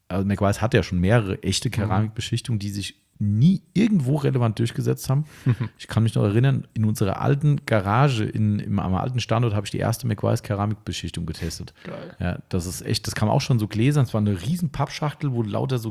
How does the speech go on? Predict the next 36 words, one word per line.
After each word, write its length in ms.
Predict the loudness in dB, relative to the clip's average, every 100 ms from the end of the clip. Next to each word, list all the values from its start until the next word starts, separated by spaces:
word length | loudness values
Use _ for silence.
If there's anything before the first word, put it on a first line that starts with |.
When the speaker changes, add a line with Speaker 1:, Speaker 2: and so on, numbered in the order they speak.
| -6 -4
Speaker 1:
Dinger 240 | 0 -2
drin 240 | -2 -2
waren, 160 | 0 -2
kleine 240 | -2 -4
Flächen 500 | -4 -2 -2 -2 -2
und 80 | -2
was 140 | -2 -2
weiß 160 | -2
ich. 140 | -2 -4 -14 -20 -8
Hat 200 | -6 -2
auch 180 | -2
damals 300 | 0 0 2
schon 180 | 2 0
ein 40 | 0
Schweinegeld 500 | 0 2 2 0 -2
gekostet, 480 | -2 -2 0 -2 -6 -10
hat 160 | -10 -8
überhaupt 340 | -2 -2 -2
nicht 140 | -4
funktioniert, 560 | 0 0 2 2 2 2
null, 360 | 4 6 6 4 -4 -4
keine 200 | 0 2
Ahnung. 300 | 2 2 0 -12 -20 -16 0
Ähm, 400 | 4 6 4 0
also, 220 | 0 0 -2 -6
aber 200 | 0 0
das 340 | 2 -2 0
ist 120 | 0
schon 260 | 2 2 2 -4 -4
logischerweise 540 | 0 2 6 6 6
mindestens 500 | 6 6 6 2 -4
zehn 220 | 0 2
Jahre 260 | 4 2 4
her, 240 | 2 2 0
eher 200 | 0 0
länger, 360 | 0 0 0